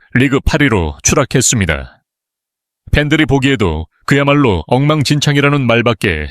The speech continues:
나오지 않을 정도입니다. 리버풀은 주중 챔피언스리그에서 승리하며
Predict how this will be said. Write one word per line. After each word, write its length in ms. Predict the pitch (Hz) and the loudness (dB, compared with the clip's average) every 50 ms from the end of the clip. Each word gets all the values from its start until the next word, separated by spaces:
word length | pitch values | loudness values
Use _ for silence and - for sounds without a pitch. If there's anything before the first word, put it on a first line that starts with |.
| - - - | -12 -14 -6
나오지 360 | - 120 117 127 131 110 135 127 | -2 0 0 0 0 0 0 0
않을 240 | 110 113 123 120 | 0 0 0 0
정도입니다. 840 | - 135 123 117 117 113 110 107 104 90 82 71 67 69 - - _ _ _ _ _ _ _ _ _ _ - | 0 0 0 2 0 0 0 0 0 -2 -2 -4 -6 -10 -16 -20 _ _ _ _ _ _ _ _ _ _ -2
리버풀은 640 | 123 135 139 156 - - 170 165 131 110 101 90 82 - | -2 0 0 0 -2 0 -2 0 0 0 -2 -4 -4 -2
주중 300 | - 143 131 160 156 123 | -2 -2 0 0 -2 -2
챔피언스리그에서 1040 | - - 147 135 - 151 151 131 - 156 143 143 117 127 123 113 - - 95 82 - - - - - | -2 -4 -4 -2 -2 -2 -2 0 0 0 0 2 2 2 2 2 2 0 -2 -2 -4 -8 -16 -18 -8
승리하며 840 | - - - 151 147 139 131 135 120 95 80 76 73 82 98 _ | -4 -2 0 0 0 0 0 -2 -2 -4 -4 -6 -8 -12 -16 _